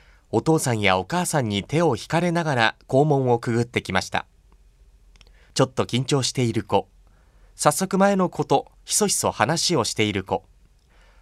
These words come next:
校長先生の話に元気よく返事をする子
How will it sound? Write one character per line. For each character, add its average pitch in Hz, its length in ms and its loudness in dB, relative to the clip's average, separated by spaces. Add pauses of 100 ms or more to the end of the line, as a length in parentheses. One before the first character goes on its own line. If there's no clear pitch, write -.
校 180 180 2
長 202 160 2
先 196 160 -2
生 190 200 0
の 156 120 2
話 147 400 0
に 104 220 -2 (260)
元 165 220 2
気 139 160 -2
よ 113 100 6
く 95 160 -2
返 156 240 0
事 185 160 0
を 165 100 2
す - 200 -4
る 104 100 0
子 - 320 -2